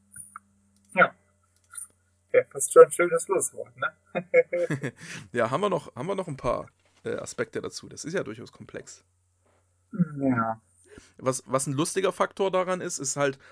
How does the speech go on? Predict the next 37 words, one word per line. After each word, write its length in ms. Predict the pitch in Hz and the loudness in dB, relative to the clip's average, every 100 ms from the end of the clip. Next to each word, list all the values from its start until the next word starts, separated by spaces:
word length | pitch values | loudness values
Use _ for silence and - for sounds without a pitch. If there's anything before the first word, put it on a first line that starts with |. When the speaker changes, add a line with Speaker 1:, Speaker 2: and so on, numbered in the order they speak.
| - _ - | -20 _ -8
Speaker 2:
so 100 | 139 | -4
ein 80 | 135 | -2
bisschen, 440 | 151 - 143 117 _ _ _ _ _ _ _ - | -2 -2 -4 -8 _ _ _ _ _ _ _ -8
um 60 | |
es 60 | 135 | -4
nochmal 180 | 123 104 | -2 -4
sprachlich 500 | - 110 131 190 180 | -4 -2 -2 -2 0
aufzu-, 560 | 185 - 190 190 180 - | 0 0 -2 0 0 0
aufzumachen, 680 | 160 - 175 170 170 180 160 - - - - - _ 123 | -2 0 -2 -2 -2 -6 -8 -14 -20 -20 -20 -20 _ -6
äh, 60 | |
viele 280 | - 180 185 | -4 0 0
finden's, 280 | 190 165 - | 0 -6 -4
glaub 160 | 156 | -4
ich, 100 | 147 | -4
ein 40 | 160 | -6
bisschen 200 | 143 139 | -6 -6
komisch, 460 | - 143 147 139 | -2 0 0 -2
weil's 260 | 135 131 - | 0 0 0
so 220 | 131 127 | 2 0
ein, 280 | 123 123 117 - - - _ _ - _ _ - | 0 -4 -8 -12 -20 -20 _ _ -20 _ _ -4
es 120 | 175 | -2
ist 60 | - | 0
ein 60 | 226 | -2
bisschen 260 | - 226 | -2 -2
ein 40 | 156 | 0
seltsames 460 | 196 - 165 - | 0 0 -6 -2
Wort, 280 | 165 147 - | 0 0 2
ja. 180 | 131 131 | 0 0
Im 100 | 117 | -2
Englischen 460 | 127 180 170 165 | -4 -2 -4 -4
hat, 220 | 147 - - | -6 -6 -6
äh, 240 | 127 120 | -2 -2
im, 240 | - 117 | -4 -10
in, 220 | - 113 - | -8 -10 -8
im 140 | 113 | -8
englischsprachigen 600 | 135 170 151 151 151 143 | -6 -6 -6 -4 -4 -4
Raum 340 | 131 139 143 | 0 2 2